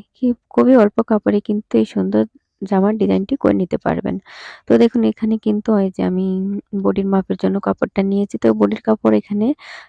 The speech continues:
সাড়ে দশ ইঞ্চি নিয়েছি, ঠিক আছে? তো দেখুন, এটা আমি একটা স্কেলের সাহায্যে দাগ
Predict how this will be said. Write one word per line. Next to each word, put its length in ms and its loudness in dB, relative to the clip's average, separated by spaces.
সাড়ে 320 2
দশ 300 2
ইঞ্চি 280 -2
নিয়েছি, 420 -2
ঠিক 160 -4
আছে? 220 -2
তো 120 -2
দেখুন, 280 2
এটা 240 0
আমি 180 2
একটা 280 -6
স্কেলের 360 -4
সাহায্যে 320 0
দাগ 200 -2